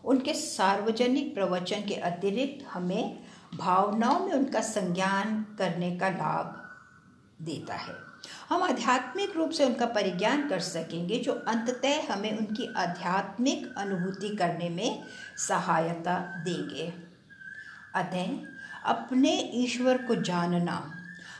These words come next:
हम सभी के लिए अनिवार्य हो जाता है। हमारे प्रिय प्रभु को, जिनकी आराधना हम करते हैं, यदि हम केवल उनसे प्रार्थना ही करें बिना उनका परिबोध किए,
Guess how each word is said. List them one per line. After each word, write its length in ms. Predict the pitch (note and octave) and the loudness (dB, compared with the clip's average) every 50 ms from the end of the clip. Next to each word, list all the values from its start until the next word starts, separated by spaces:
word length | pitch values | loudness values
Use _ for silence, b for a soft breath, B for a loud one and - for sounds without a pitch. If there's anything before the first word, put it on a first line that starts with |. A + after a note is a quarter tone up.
| B - | B 0
हम 140 | D#4+ F4+ F4 | 2 2 4
सभी 440 | - - C4 A3+ G3+ G#3+ B3+ D#4+ | 2 4 4 4 4 6 4 4
के 160 | - - C#4 C4+ | 4 6 4 4
लिए 240 | B3+ C4+ B3+ - | 6 6 4 4
अनिवार्य 580 | - G3+ G#3 G3 F#3 E3+ F3 F3 F3 F3 F#3+ G#3 | 2 0 0 0 0 0 2 2 2 4 4 2
हो 160 | G#3 G#3 E3+ | 2 2 0
जाता 400 | D3+ - D#3 D#3 C#3+ - - - | -2 -2 -2 -4 -4 -4 -6 -8
है। 340 | D3+ - - - - F3 - - - B B B B B B | -6 -6 -6 -8 -8 -10 -12 -14 -16 B B B B B B
हमारे 360 | - A#3+ B3+ C4 C#4+ D#4 F4 - | 2 4 6 6 6 6 4 2
प्रिय 400 | - - B3 A#3+ B3 B3 B3 B3 | 0 0 0 4 6 6 6 6
प्रभु 420 | B3 - G3 F3 - - F#3 F3 | 6 4 4 4 4 2 0 -2
को, 300 | F3+ F3 E3+ F3 E3 D#3+ - - - - - - - F3+ | -2 -2 -4 -4 -6 -6 -8 -10 -14 -14 -16 -16 -8 0
जिनकी 460 | G#3+ A3+ A3+ G#3 A3 C4+ C4 - - F3 | 2 4 4 4 4 2 2 2 0 -2
आराधना 580 | F#3+ F#3 F3 E3+ E3+ E3 D#3 D#3 - F#3+ F#3 | -2 0 2 2 2 2 0 -4 -4 -4 -4
हम 380 | F#3 G#3+ G#3 G#3+ A3 A#3 A3+ - | -4 -4 -2 -2 -2 -2 -2 -2
करते 380 | E3 - C3 - - - D3 | -6 -6 -8 -10 -10 -8 -6
हैं, 300 | D#3 D3 D#3 - E3 D#3+ - - - - - - - - - B B B B B B B B B B B B B | -6 -6 -6 -8 -10 -10 -12 -12 -16 -16 -20 -20 -20 -20 -20 B B B B B B B B B B B B B
यदि 200 | C4 D4+ E4 G4+ | 6 6 8 8
हम 200 | G#4+ G#4+ A4 G#4+ | 6 4 2 0
केवल 440 | - - - C4+ C#4 C#4+ D#4 D#4 D#4+ | -2 0 6 6 8 8 10 8 8
उनसे 480 | - - - A#3+ B3+ A#3 - - D#4 D#4 | 8 6 4 2 4 4 2 2 0 0
प्रार्थना 640 | - - F#3+ F3+ F3 F3 F3 F3+ - A#3 B3+ D4 | -2 0 4 4 6 6 4 2 0 4 4 4
ही 220 | E4+ F4+ F4 G4 - | 4 4 0 -2 -2
करें 560 | - F#3 E3+ D#3+ D3+ C3+ B2 D#3+ - - - - - - - - | 0 -2 -2 -2 -2 -4 -6 -8 -10 -12 -16 -20 -20 -20 -16 -12
बिना 760 | F3 E3+ - G#3 G3+ G3+ G#3 A3 A3+ B3 C4 C#4 C4+ - - - | -12 -6 -4 -2 0 2 4 4 4 6 4 2 0 0 -2 -4
उनका 360 | G3+ G3+ G3 G3+ - G#3+ A3 | -4 -2 -2 -2 -2 0 -2
परिबोध 800 | A3 A3 - G3+ G3 G3 F#3+ F3 F3+ G3+ A3+ B3+ B3 A#3 - - | -2 -2 0 0 2 2 0 0 0 2 2 2 2 0 -2 -8
किए, 480 | - F3+ D#3+ D3 D#3 D#3+ - - - | -6 -6 -4 -4 -4 -6 -8 -12 -18